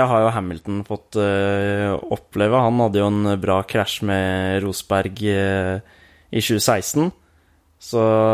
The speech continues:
mm, hvor de gikk ut og krasja begge to, og Toto Wolff, eh, reiv seg i håret, og,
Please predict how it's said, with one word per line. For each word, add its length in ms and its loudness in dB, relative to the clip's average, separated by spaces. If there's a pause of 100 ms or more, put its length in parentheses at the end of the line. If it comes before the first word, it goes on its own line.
mm, 520 -2 (460)
hvor 140 0
de 320 2
gikk 240 -4
ut 160 -6
og 160 2
krasja 320 -2
begge 240 0
to, 200 -2
og 520 2
Toto 280 -6
Wolff, 380 -2
eh, 480 2 (340)
reiv 420 2
seg 240 2
i 40 2
håret, 280 0
og, 320 0